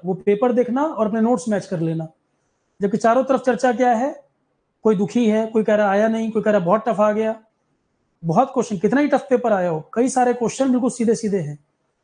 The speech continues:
और कहोगे तो जब मैं history खत्म कर दूंगा, तो आपके notes से मैच भी करा दूंगा, या जितना पढ़ चुके हो, पॉलिटी पढ़ चुके हो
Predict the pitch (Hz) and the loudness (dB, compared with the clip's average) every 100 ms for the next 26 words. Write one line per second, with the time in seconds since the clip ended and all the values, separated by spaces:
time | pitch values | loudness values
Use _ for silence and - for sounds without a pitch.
0 | _ _ _ _ _ _ - 202 196 196 | _ _ _ _ _ _ -6 -4 0 2
1 | 247 269 277 220 220 226 175 170 247 208 | 2 0 -2 -2 0 0 -2 -2 -2 0
2 | 254 254 254 262 233 160 202 202 226 214 | 2 2 0 2 0 0 -2 -2 0 0
3 | 226 - 254 214 196 202 170 156 160 165 | -2 0 2 2 0 -4 -2 -2 -4 -2
4 | 190 170 220 220 190 190 220 240 240 220 | -2 -2 -2 0 0 -2 0 0 2 0
5 | 226 220 196 185 170 190 | 0 0 -2 -2 -2 -4